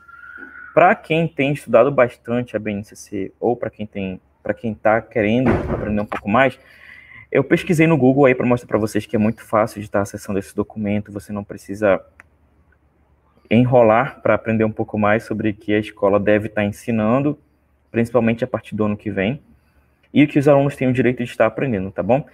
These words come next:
Então, pessoal, aqui eu coloquei pra vocês, acho que vocês devem, devem estar vendo aí,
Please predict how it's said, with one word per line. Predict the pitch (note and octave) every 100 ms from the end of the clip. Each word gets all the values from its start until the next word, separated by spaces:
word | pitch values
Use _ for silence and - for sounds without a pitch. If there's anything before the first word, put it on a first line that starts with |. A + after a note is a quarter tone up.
| _ _
Então, | - C#3+ G3+
pessoal, | F3+ D#3 C3
aqui | A#2 -
eu | D#3+
coloquei | E3 C#3+ C#3
pra | -
vocês, | A#2 A2+ B2 C#3
acho | B2+
que | -
vocês | A#2 A#2
devem, | A2 G#2+ G#2 F#2+
devem | - A2 A2
estar | - G#2 G2+
vendo | G#2+ A#2 A#2
aí, | G#2+ D#3+